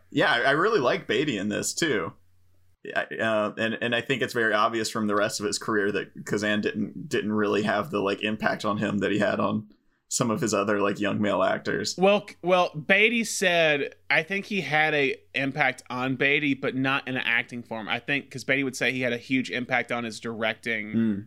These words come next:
Speaker 2: and producing.
Speaker 1: Yeah.
Speaker 2: Was that when he was, 'cause you're looking at sixty-one, and then, uh,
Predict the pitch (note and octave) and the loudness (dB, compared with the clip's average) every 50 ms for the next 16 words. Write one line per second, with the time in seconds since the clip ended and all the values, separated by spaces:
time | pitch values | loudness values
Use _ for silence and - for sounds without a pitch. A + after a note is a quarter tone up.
0 | - A#2+ A#2+ A#2+ - - B2 A#2 G#2+ A2 A2+ A2 G#2+ - - - C#2+ A1+ - A2 | -6 -6 -6 -6 -6 -6 -8 -6 -4 -4 -2 -2 -2 -4 -4 -6 -4 -2 -2 0
1 | G#2 F#2+ F#2 - - - _ - - B2+ B2+ A#2+ - C#3+ C3 B2 B2 - - - | 0 -2 -4 -6 -14 -20 _ -6 -2 -2 -2 0 2 2 2 2 2 0 -4 -8
2 | C3 C3 B2+ C3 D3 D3 C#3 C3+ C3+ - - - D#3 C3+ D3+ D3 B2+ D#3 E3 D#3 | -8 -8 -4 -2 0 0 2 0 0 -2 -4 -2 -2 -2 -2 -2 0 0 0 2
3 | F3+ E3+ E3+ D#3 - - - F#3 F3+ - - E3+ C#3 C3+ C#3+ D3 C#3+ C3 A#2+ A2+ | 2 2 0 0 -2 -4 -2 -2 -2 -2 0 0 2 2 4 4 4 4 2 0
4 | A2 A2+ A#2 - - _ _ _ _ _ _ _ _ _ _ _ - C3 C3+ C#3 | 0 -4 -8 -12 -16 _ _ _ _ _ _ _ _ _ _ _ -4 0 0 2
5 | C3+ C3 C3 C3 - - B2+ C3 B2+ B2 B2 A#2+ | 2 2 0 0 -2 -4 -2 0 0 2 0 0